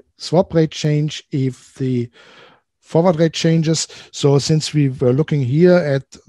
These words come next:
the log normal framework,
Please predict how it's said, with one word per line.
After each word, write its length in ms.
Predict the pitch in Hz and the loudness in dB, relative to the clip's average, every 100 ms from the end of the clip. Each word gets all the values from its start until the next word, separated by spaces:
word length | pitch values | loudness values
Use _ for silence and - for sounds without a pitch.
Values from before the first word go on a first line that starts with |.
| 147 | -14
the 400 | 139 123 120 117 | -8 -4 -4 -4
log 280 | 110 156 - | -4 -4 -2
normal 680 | 156 151 151 147 143 147 165 - _ _ _ | -2 -2 -2 0 0 -2 -6 -14 _ _ _
framework, 800 | - 139 143 156 151 151 151 | -6 0 2 4 4 4 2